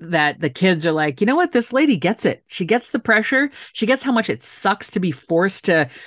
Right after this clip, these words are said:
go into some field that other people think is valid, that you seem to have some aptitude for, but you know you don't love." Like, there are too many kids in,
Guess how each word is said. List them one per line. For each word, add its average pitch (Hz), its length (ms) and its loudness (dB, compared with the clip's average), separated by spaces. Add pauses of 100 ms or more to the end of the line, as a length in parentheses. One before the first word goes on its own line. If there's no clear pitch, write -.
(160)
go 175 200 4
into 190 140 2
some 170 220 -2
field 170 520 0 (360)
that 165 280 0
other 175 220 4
people 196 240 4
think 190 200 0
is 175 140 2
valid, 196 540 0 (240)
that 160 120 -2
you 170 120 2
seem 196 180 2
to 185 80 0
have 175 160 0
some 170 140 0
aptitude 170 500 0
for, 202 140 2
but 165 140 -2
you 156 100 0
know 156 100 2
you 165 140 2
don't 160 180 0
love." 185 380 0
Like, 160 320 -2 (260)
there 185 120 2
are 165 40 -4
too - 240 0
many 247 240 2
kids 196 380 0
in, 156 200 -2